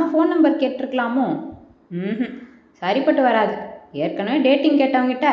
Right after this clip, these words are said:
எந்த டச்சப்பும் இல்லாம இருக்கிறது தான் நமக்கு நல்லது, அவனுக்கும் நல்லது. இருந்தாலும் இந்த ஊர்ல இத்தாலி, சீனா, இங்கிலீஷ் பொண்ணுங்கன்னு மாடல் மாதிரி பொண்ணுங்க ரோட்ல நடமாடுது.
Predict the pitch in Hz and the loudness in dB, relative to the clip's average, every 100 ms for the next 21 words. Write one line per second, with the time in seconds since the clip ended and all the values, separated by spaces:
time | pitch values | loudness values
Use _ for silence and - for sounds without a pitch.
0 | 170 - 202 214 277 262 - 233 320 349 | 0 -4 -4 0 4 4 2 -2 -2 2
1 | 302 247 254 285 240 - - 294 262 175 | 4 4 4 2 2 0 -2 -2 -2 -4
2 | 214 233 294 320 285 277 311 - - - | -4 0 4 6 6 6 6 4 2 -4
3 | - - - - 269 294 285 359 311 220 | -14 -20 -12 -2 0 2 0 4 4 4
4 | 180 160 - - - _ _ _ _ _ | 2 -2 -6 -12 -20 _ _ _ _ _
5 | _ 208 240 269 311 554 466 294 294 339 | _ -2 2 4 4 2 2 4 4 4
6 | 311 180 160 - - 277 277 262 269 - | 4 2 -2 -6 -2 2 4 4 0 -2
7 | 254 262 240 208 202 - 269 330 381 285 | 0 0 0 -2 -4 -2 2 4 4 0
8 | 240 233 226 240 269 190 - 208 247 311 | -2 -2 -2 0 0 -2 -4 0 2 4
9 | 302 208 240 349 - 233 269 302 214 202 | 2 0 0 0 2 2 2 4 2 2
10 | 269 254 190 202 202 175 156 165 - | 0 -2 0 -2 -2 -2 -4 -6 -8